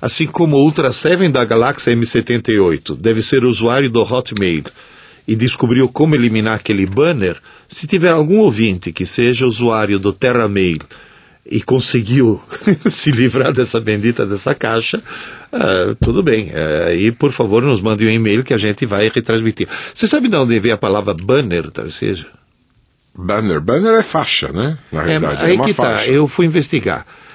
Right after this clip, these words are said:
Speaker 1: Em sânscrito, <laughs>
Speaker 2: Em sânscrito,
Speaker 1: olha pra onde eu
Speaker 2: olha.
Speaker 1: fui. Existe o termo fan,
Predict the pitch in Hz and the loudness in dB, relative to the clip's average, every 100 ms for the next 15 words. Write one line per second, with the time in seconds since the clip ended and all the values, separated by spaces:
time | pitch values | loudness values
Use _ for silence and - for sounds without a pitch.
0 | - _ _ 180 185 - 226 233 - - | -20 _ _ 2 4 2 4 4 2 -4
1 | 85 - - - 202 - - 226 - - | -8 -4 -2 0 0 0 0 2 0 0
2 | 135 - 208 156 170 123 190 214 196 180 | 2 4 4 4 4 4 4 4 2 4
3 | 139 107 - - - - 92 156 151 202 | 4 2 -2 -2 -2 -4 -2 0 2 2
4 | 202 - 160 - 139 135 185 175 - - | 2 2 0 2 2 2 2 0 -4 -4
5 | - 196 | 0 0